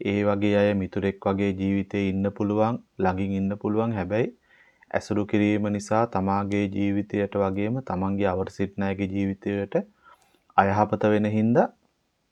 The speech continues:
ඒ වගේ අයව කොහොමද හඳුනාගන්නේ කියන කාරණාව බුදුරජාණන් වහන්සේ සිංහාලෝවා සූත්‍රයේදී, අ, දේශනා කළා. ඒ විදියට හඳුනගෙන ඒ අයව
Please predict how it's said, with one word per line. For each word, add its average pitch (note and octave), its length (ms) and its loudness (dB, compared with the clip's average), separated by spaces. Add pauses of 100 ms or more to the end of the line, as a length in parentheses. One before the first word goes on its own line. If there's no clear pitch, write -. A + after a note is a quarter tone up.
(760)
ඒ A2 200 10
වගේ A2 340 6
අයව A2+ 260 6
කොහොමද G#2 360 0
හඳුනාගන්නේ A2 720 2
කියන A2 280 -2
කාරණාව G#2 580 0 (680)
බුදුරජාණන් G2+ 440 2
වහන්සේ G2+ 380 0
සිංහාලෝවා G2 680 2
සූත්‍රයේදී, F#2+ 800 -2 (300)
අ, F2+ 120 -4 (120)
දේශනා F#2 560 -2
කළා. G2+ 320 0 (800)
ඒ G#2+ 200 2
විදියට A2 340 4
හඳුනගෙන G2+ 580 0 (680)
ඒ G#2+ 240 4
අයව A2 240 6